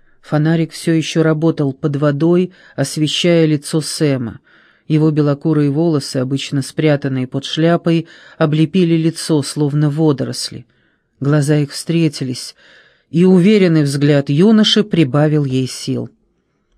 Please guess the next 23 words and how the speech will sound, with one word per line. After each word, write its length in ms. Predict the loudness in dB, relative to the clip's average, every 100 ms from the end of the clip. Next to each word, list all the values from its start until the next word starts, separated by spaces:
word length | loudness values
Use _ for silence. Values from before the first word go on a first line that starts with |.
| _ _ _ _ _ _ _ _
Течение 640 | -8 -6 -2 0 0 2 2
медленно 540 | 2 0 0 -2 0
уносило 460 | 0 -2 -4 -4 -2
их 220 | -4 -6
прочь. 480 | -6 -6 -8 -14 -16 _ _ _ _ _
Мэгги 380 | 2 2 2 -2
задыхалась. 920 | -2 -4 -6 -6 -8 -8 -12 -18 -20 _ _ _ _ _ _ _ _
Не 160 | 0 0
в 40 |
силах 340 | 2 2 2
больше 320 | 2 0 0 -6
терпеть, 580 | 0 -2 2 0 2
она 340 | 0 2 2 0 -4
освободилась 1000 | -6 -4 -2 0 0 2 2 2 -2 -10 -20 -20 -20 _
из 180 | 0 2
рук 220 | 2 0
Сэма 480 | -4 0 2 4 4
и 60 |
рванулась 580 | 4 2 2 2 0 0
наверх. 540 | 0 2 0 -2 -14 _ _ _ _ _ _ _ _ -4
Вынырнув 560 | 0 2 2 0 -2 -2
на 140 | -4
поверхность, 960 | -2 0 2 0 0 -2 -2 -6 -18